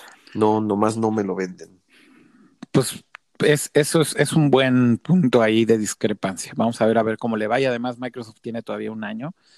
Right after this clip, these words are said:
Speaker 2: Pero tienes
Speaker 1: Exacto.
Speaker 2: razón, o sea, el ecosistema de Android en tablet es horrible. Y yo creo que ese es un problema que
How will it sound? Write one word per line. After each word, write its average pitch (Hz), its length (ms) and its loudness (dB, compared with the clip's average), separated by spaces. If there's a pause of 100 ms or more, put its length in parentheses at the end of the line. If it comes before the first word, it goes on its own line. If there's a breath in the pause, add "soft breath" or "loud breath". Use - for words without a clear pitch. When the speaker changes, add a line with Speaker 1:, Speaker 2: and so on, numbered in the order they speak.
(120)
Speaker 2:
Pero 165 140 2
tienes - 80 0
Speaker 1:
Exacto. 160 160 -2
Speaker 2:
razón, 139 340 -6
o 135 80 -6
sea, 139 240 -6
el 135 100 -6
ecosistema 156 640 -10
de 110 300 -8
Android 123 480 -8
en 95 500 -16
tablet 113 360 -6
es 113 140 -8
horrible. 104 480 -8 (920 soft breath)
Y 113 260 -10
yo 117 160 0
creo 120 140 -2
que - 100 -8
ese 113 140 -8
es - 80 -10
un 120 80 -2
problema 113 340 -2
que 104 240 -4